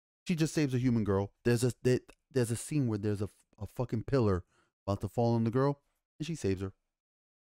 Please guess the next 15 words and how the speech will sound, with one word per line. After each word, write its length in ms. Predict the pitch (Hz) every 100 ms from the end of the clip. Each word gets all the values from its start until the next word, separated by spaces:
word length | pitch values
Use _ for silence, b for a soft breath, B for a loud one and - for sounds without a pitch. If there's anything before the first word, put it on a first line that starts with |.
| _ _
Why? 240 | 135 131 - _ _ _ _ _ _
I 40 | -
thought 180 | 170
you're 60 | 196
not 140 | 196
supposed 280 | - - 180
to 60 | 175
interfere. 520 | 151 135 208 185 - _ _ _ _ _ _ _ _
Like, 180 | 165 -
it's 180 | 151 -
just, 260 | - 180 - -
it, 140 | 147 -
it, 180 | 135 - -
it's 280 | 143 - -
just 440 | 170 151 -